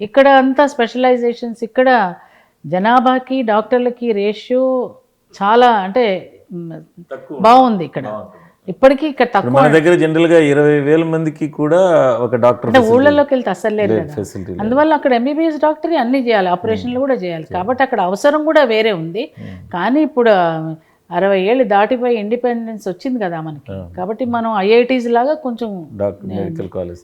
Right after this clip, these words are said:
Speaker 1: అది కూడా
Speaker 2: ఇప్పుడు
Speaker 1: డెవలప్
Speaker 2: మనకున్న
Speaker 1: చేయాలి.
Speaker 2: మెడికల్ కాలేజ్ స్టాండర్డ్స్ ఎలా ఉందమ్మా? మీరు ఎలా ఉంది
Speaker 1: ఎంబీబీఎస్
Speaker 2: అనుకుంటున్నారు?
Speaker 1: లెవెల్లో అద్భుతంగా ఉందండి.
Speaker 2: ఓకే.
Speaker 1: నాకేం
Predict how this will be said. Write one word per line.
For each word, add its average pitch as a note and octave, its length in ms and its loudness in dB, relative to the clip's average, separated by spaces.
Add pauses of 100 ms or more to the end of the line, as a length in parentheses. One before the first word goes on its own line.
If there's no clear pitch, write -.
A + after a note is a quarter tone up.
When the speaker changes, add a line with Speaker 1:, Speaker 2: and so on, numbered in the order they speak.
Speaker 1:
అది F#3 160 -2
కూడా G#3 200 -2
Speaker 2:
ఇప్పుడు A3 140 0
Speaker 1:
డెవలప్ D3+ 200 2
Speaker 2:
మనకున్న E3 340 0
Speaker 1:
చేయాలి. F#3+ 140 4
Speaker 2:
మెడికల్ E3+ 400 2
కాలేజ్ D3+ 300 2
స్టాండర్డ్స్ C3+ 580 -2
ఎలా A2 220 0
ఉందమ్మా? G2+ 320 -8
మీరు G2+ 240 -8
ఎలా G#2 300 -2
ఉంది A#2 100 -2
Speaker 1:
ఎంబీబీఎస్ D#4 400 2
Speaker 2:
అనుకుంటున్నారు? C#4 320 2
Speaker 1:
లెవెల్లో C#4 240 2
అద్భుతంగా G#3+ 520 -2
ఉందండి. C#3 440 -12 (260)
Speaker 2:
ఓకే. F2+ 260 -20 (220)
Speaker 1:
నాకేం E3+ 640 -10